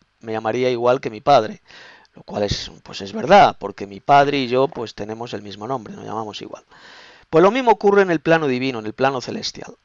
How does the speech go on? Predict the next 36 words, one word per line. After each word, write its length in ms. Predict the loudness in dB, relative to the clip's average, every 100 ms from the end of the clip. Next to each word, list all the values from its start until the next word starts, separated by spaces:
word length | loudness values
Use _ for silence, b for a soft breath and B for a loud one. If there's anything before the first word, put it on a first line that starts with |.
| _ -4
El 140 | 0
Dios 200 | 2 2
Padre 500 | 4 4 4 0 -2
y 120 | -4 -2
su 200 | 0 -2
Hijo 200 | -4 -8
Jesús 540 | -8 -8 -10 -12 -20 b b b _
tienen 440 | -2 0 0 -2 -4
el 140 | -4
mismo 420 | -6 -8 -6 -6
nombre, 340 | -6 -6 0 0
ambos 340 | 0 -4 -6
se 120 | -4
llaman 280 | -2 -4 -8
igual. 300 | -10 -12 -12 _ B B B B B B
Sin 220 | 2 2
embargo, 300 | 6 4 4
evidentemente 600 | 2 0 -2 -2 -2 -4
no 120 | -4
son 160 | -6 -8
el 80 |
mismo 280 | -8 -8 -4
Dios, 300 | 0 0 0
no 120 | -6
son 120 | -4 -2
la 80 | -2
misma 300 | -2 -6 -4
persona 420 | -4 -6 -6 -4
divina. 440 | 0 0 -2 -8
Igual 320 | -2 2 2
que 180 | 2 -2
yo 160 | -2 -2
no 220 | -4 -6
soy 320 | -2 0 0
el 100 | 0
mismo, 540 | -2 -10 -6 -4 -4